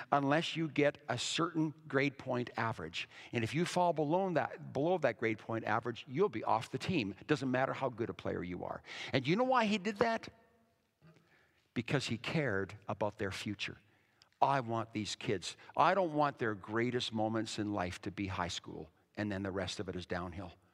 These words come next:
I want them to be able to go to college or university. He cared deeply enough to be tough on them. I don't think that we love people by being soft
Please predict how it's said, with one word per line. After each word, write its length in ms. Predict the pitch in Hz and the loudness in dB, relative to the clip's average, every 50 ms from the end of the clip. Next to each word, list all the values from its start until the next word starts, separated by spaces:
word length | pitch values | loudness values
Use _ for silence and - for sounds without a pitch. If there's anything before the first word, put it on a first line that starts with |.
| _ _ _ _ _ _ _ _ _ _ - | _ _ _ _ _ _ _ _ _ _ -4
I 160 | - 123 120 | -2 0 0
want 300 | 110 104 101 101 98 - | -2 -2 -4 -4 -4 -4
them 160 | - 95 90 | -6 -6 -6
to 160 | - 95 92 92 - - - - _ _ _ _ - | -6 -8 -8 -8 -10 -16 -20 -20 _ _ _ _ -10
be 140 | 135 - - | -10 -8 -4
able 280 | 104 107 104 - 90 90 | -4 -4 -4 -4 -6 -8
to 140 | - 104 90 | -8 -8 -8
go 220 | 78 - 92 90 | -6 -6 -6 -6
to 60 | 85 | -6
college 500 | - - - 95 90 85 80 87 - - | -6 -6 -6 -4 -4 -6 -6 -8 -8 -8
or 60 | 90 92 | -10 -10
university. 760 | 85 85 80 85 - - - - - - - - 87 - - _ _ _ _ _ _ _ _ _ _ _ _ _ _ _ _ | -10 -10 -10 -10 -10 -8 -6 -6 -6 -6 -8 -10 -16 -16 -18 _ _ _ _ _ _ _ _ _ _ _ _ _ _ _ _
He 160 | - - 147 | 0 0 0
cared 460 | - - - - 175 175 175 160 120 - | 2 2 2 4 4 4 4 2 2 2
deeply 360 | 147 156 - - 151 139 127 | 0 0 0 0 0 0 0
enough 440 | 120 113 117 110 104 - - - - - _ - _ _ _ _ _ _ _ _ - | 2 2 0 0 -2 -4 -8 -14 -18 -20 _ -20 _ _ _ _ _ _ _ _ -2
to 100 | - - | -2 0
be 140 | - 117 110 | 0 -2 -2
tough 340 | - - - 139 127 - - | 0 0 0 0 0 -2 -6
on 140 | - - - | -8 -8 -10
them. 200 | - - - - _ _ _ _ _ _ _ _ _ _ _ _ _ _ _ _ _ _ _ _ _ _ _ _ _ _ _ _ _ _ _ - | -10 -12 -14 -18 _ _ _ _ _ _ _ _ _ _ _ _ _ _ _ _ _ _ _ _ _ _ _ _ _ _ _ _ _ _ _ 2
I 160 | - 156 180 | 4 6 6
don't 260 | 208 214 180 180 160 139 | 6 4 4 2 0 -2
think 400 | - - 151 139 135 135 - - | -4 0 2 2 2 0 -2 -4
that 140 | 135 135 | -4 -2
we 140 | 127 120 120 | 0 0 2
love 380 | 113 110 113 117 117 107 - - | 4 4 6 4 4 2 0 -2
people 260 | - 110 101 - 101 | -4 -4 -2 0 -2
by 240 | 98 92 107 101 101 | -2 0 0 -2 0
being 280 | 87 - 107 95 98 92 | 0 0 -2 -2 -2 -2
soft 640 | - - - 98 90 87 - - - - - - | -4 -4 -2 -2 -4 -4 -6 -6 -8 -8 -10 -14